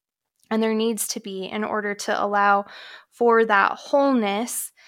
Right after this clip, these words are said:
that is going to lead to communities that are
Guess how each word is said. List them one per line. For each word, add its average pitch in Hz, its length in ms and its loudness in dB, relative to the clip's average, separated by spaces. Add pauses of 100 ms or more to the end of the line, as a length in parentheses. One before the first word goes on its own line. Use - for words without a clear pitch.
(200)
that 196 240 2
is 208 100 -6
going 208 220 -2
to 208 140 -10
lead 208 340 -8
to 208 520 -8
communities 208 640 -4
that 208 120 -4
are 107 300 -4